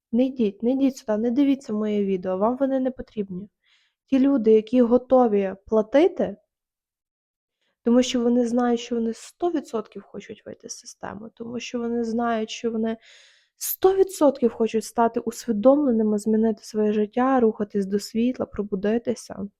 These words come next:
А, тоді дивіться це відео, тому що шлях — це велика руйнація, і ви потім не зможете це зупинити. Ем,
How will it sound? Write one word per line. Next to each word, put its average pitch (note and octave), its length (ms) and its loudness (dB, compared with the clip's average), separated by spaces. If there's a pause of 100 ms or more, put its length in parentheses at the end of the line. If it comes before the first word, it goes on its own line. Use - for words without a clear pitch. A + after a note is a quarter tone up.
(140)
А, G3+ 260 -2
тоді G#3+ 260 -2
дивіться G#3 360 -4
це - 180 -16
відео, G3+ 280 -8
тому A#3+ 380 0
що A#3 540 -2
шлях — C#4+ 640 -4
це - 160 -2
велика A#3 520 2
руйнація, G#3+ 880 -2 (920)
і G#3+ 80 0
ви A3 540 2 (160)
потім A3+ 360 0
не G#3 80 0
зможете G#3 540 -2
це - 180 -12
зупинити. G3+ 720 -10 (1120)
Ем, G#3 640 0